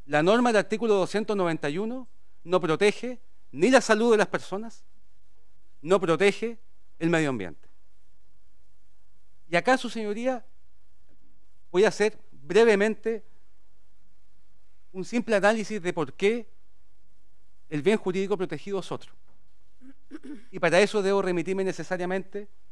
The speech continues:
a, eh, el nacimiento de esta norma. Y el nacimiento de esta norma, su señoría, es de diciembre del año mil novecientos ochenta y ocho. Voy a ser muy breve en esto, su señoría. Simplemente porque en la formalización se ha hablado mucho de esto,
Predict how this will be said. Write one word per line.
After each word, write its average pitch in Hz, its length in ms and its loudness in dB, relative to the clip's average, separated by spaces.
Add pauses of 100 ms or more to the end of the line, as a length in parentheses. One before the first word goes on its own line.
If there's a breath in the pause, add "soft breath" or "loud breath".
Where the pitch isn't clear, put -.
(600)
a, 170 300 0 (560)
eh, 113 140 -10 (420)
el 170 140 4
nacimiento 185 560 6
de 120 60 0
esta 104 180 -4
norma. 95 260 -6
Y 147 60 -2
el 160 80 6
nacimiento 202 480 6
de 214 60 6
esta 196 140 0
norma, 214 280 0
su 196 80 -6
señoría, 214 500 -2 (380)
es 180 100 -2
de 185 100 4
diciembre 208 460 2
del 202 140 2
año 208 100 0
mil 202 160 2
novecientos 190 680 -2 (340)
ochenta 139 420 -2
y 98 80 -4
ocho. - 200 -8 (480)
Voy 196 100 6
a 185 40 8
ser 208 120 4
muy 208 140 6
breve 202 180 4
en 196 80 4
esto, 170 180 0
su 135 120 -8
señoría. 101 360 -10 (1500)
Simplemente 196 520 2
porque 156 220 -2
en 139 60 0
la 139 60 2
formalización 147 760 -2
se - 100 -8
ha 156 40 2
hablado 160 260 0
mucho 165 300 -2
de 95 60 -8
esto, - 200 -10